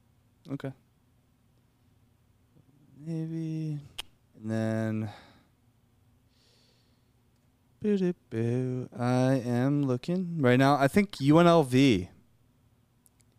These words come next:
Give me U N L V plus seven against San Jose State.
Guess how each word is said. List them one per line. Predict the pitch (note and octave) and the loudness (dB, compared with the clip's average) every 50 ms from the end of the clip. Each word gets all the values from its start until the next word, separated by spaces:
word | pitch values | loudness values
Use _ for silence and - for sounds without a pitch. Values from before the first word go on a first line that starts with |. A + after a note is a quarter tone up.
| _ _ _ _ _ _ _ _ _ | _ _ _ _ _ _ _ _ _
Give | _ - B2+ | _ 0 0
me | D#3+ | 2
U | F3 E3+ F#3 F#3+ F#3+ | 4 4 6 6 6
N | F#3 | 6
L | F#3 F3+ F3 E3 | 6 6 4 4
V | C#3 C3 C3 B2+ | 4 2 0 0
plus | - - - C#3 B2+ B2+ | 0 0 -2 -2 -2 -2
seven | - - - - G#2+ G2+ G2 G2+ G2+ F2+ F2+ G2 - _ _ _ | -2 -4 -2 -2 -2 -2 -2 -2 -4 -6 -6 -8 -12 _ _ _
against | - F#2+ G2 G2 F#2 - - | -12 -8 -6 -6 -6 -6 -6
San | - G2+ F#2+ F#2+ | -6 -4 -4 -4
Jose | G2 G2 F2+ F#2 F2 F2 | -4 -6 -6 -6 -8 -8
State. | - - - E2+ E2 F#2 - | -8 -10 -10 -10 -10 -10 -12